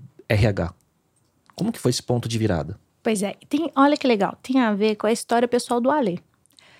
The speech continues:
Speaker 2: O Alê, ele, quando eu não conhecia na época, ele foi diagnosticado há uns anos atrás,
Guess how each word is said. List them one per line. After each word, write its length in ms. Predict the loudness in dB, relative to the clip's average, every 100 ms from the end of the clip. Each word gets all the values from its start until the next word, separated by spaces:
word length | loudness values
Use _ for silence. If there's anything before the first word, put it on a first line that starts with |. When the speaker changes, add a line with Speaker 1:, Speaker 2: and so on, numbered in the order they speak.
| _ _ _ _
Speaker 2:
O 140 | 0 2
Alê, 520 | 4 4 4 4 2
ele, 840 | 2 2 2 2 2 2 0 -2 -6 0
quando 240 | 2 2 2
eu 120 | 2
não 180 | 4 2
conhecia 480 | 0 -4 -4 -4
na 140 | -2 0
época, 340 | 0 0 -2 0
ele 200 | -2 0
foi 140 | 0
diagnosticado 800 | 2 2 2 0 -4 -2 0 0
há 40 |
uns 140 | -4 -2
anos 200 | -2 -2
atrás, 460 | -4 0 0 -2